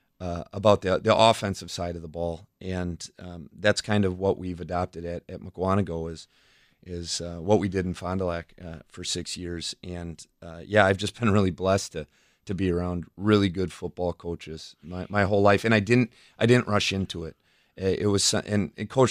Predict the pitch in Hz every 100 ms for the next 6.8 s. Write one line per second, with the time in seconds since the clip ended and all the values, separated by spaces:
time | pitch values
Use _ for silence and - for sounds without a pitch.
0 | - 104 98 95 90 87 - 87 85 98
1 | 95 92 90 85 90 87 92 82 104 104
2 | - _ _ _ 110 113 117 110 107 107
3 | 95 90 - 95 - - - - - 104
4 | - 113 98 95 92 - - 98 92 87
5 | 78 76 _ _ _ _ - 110 110 104
6 | 101 - 95 104 107 92 90 85